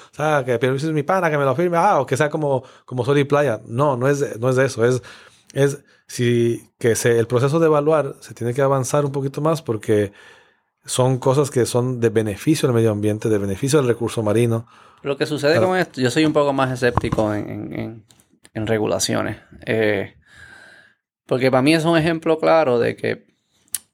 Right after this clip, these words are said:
Speaker 2: más regulaciones o, o más lento el proceso,
Speaker 1: Ajá.
Speaker 2: beneficia al que existe.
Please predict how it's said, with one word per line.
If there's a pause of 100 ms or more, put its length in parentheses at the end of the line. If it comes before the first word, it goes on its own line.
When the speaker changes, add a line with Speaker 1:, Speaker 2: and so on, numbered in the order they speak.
(140)
Speaker 2:
más
regulaciones
o,
o
más
lento
el
proceso,
Speaker 1:
Ajá. (720)
Speaker 2:
beneficia
al
que
existe.